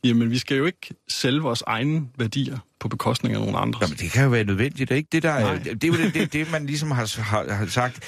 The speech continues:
Speaker 2: "Ah, skal
Speaker 1: Ja.
Speaker 2: vi nu ikke lade være med at løfte fanen så højt? Kunne vi, kunne, kunne du dog ikke bare blive væk?"
Speaker 1: <laughs> Det ville nok have været meget lettere for, for en masse mennesker, men, øh, altså, vi har jo ret til at ytre os i Danmark, og vi har nogle regler i landet.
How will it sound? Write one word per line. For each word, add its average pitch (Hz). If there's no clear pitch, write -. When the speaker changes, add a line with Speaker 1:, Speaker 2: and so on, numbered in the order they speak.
Speaker 2:
"Ah, 107
skal 123
Speaker 1:
Ja. 101
Speaker 2:
vi 117
nu 120
ikke 120
lade 87
være 85
med 90
at 90
løfte 87
fanen 80
så 80
højt? 73
Kunne 98
vi, 101
kunne, 98
kunne 120
du 143
dog 82
ikke 110
bare 87
blive 90
væk?" -
Speaker 1:
<laughs> -
Det 170
ville 185
nok 180
have 175
været 143
meget 147
lettere 139
for, 113
for 117
en 110
masse 120
mennesker, 117
men, 117
øh, 113
altså, 120
vi 117
har 151
jo 127
ret 120
til -
at 113
ytre 123
os 120
i 127
Danmark, 113
og 107
vi 127
har 127
nogle 92
regler 87
i -
landet. 165